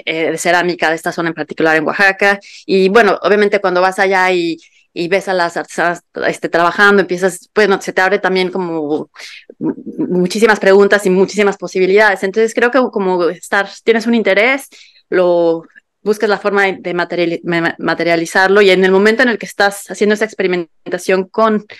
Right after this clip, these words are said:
con la forma, cuando ya empiezas a ver las cosas existían en el mundo real, cuando ya pasan de tu cabeza al mundo real, pues empiezas a buscar variaciones, o qué pasa si hago esto, qué pasa si, si probamos con este proceso aquí de, de otra forma, o qué pasa si,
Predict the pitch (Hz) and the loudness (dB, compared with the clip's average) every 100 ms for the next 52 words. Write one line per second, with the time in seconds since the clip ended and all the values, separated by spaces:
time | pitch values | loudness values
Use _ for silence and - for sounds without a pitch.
0 | - - - - - - 254 233 214 190 | -20 -20 -20 -20 -20 -2 2 2 2 0
1 | - - 170 190 185 185 180 180 190 233 | -4 -8 -2 0 2 2 0 0 2 2
2 | 294 254 202 202 208 208 - _ - 208 | 0 0 2 2 2 -4 -8 _ -8 -6
3 | 214 202 - 180 208 247 262 185 185 233 | -4 -4 -4 -4 0 2 2 2 2 2
4 | 214 185 175 240 185 185 190 208 214 190 | 2 2 0 -2 -2 0 -2 -4 -4 -4
5 | 180 165 175 185 185 190 175 170 180 185 | -4 -2 -2 -2 -2 -2 -2 -2 -2 0
6 | 196 196 180 208 208 170 - 175 196 196 | 0 2 0 0 -4 -8 -8 -4 -2 0
7 | 202 170 165 165 - 190 185 - - - | 2 2 0 -8 -2 0 0 -4 -20 -6
8 | 226 220 180 - 196 190 185 180 160 220 | -2 0 -2 -2 0 2 0 -4 -4 -4
9 | 220 202 185 170 165 214 208 196 190 190 | -4 -6 -4 -4 -2 -2 -2 -2 -2 -2
10 | 185 185 - 170 165 - - - _ _ | -4 -4 0 0 -2 -8 -18 -20 _ _
11 | - 170 - 170 175 170 - 165 151 151 | -8 -6 -2 0 0 -4 -4 -6 -4 -4
12 | 143 156 147 147 - - - _ - 151 | -2 -4 -4 -6 -8 -20 -20 _ -6 -2
13 | 151 160 156 151 233 233 220 190 190 190 | 2 2 0 2 4 6 4 2 0 -2
14 | 185 185 - 170 | -4 -6 -4 -2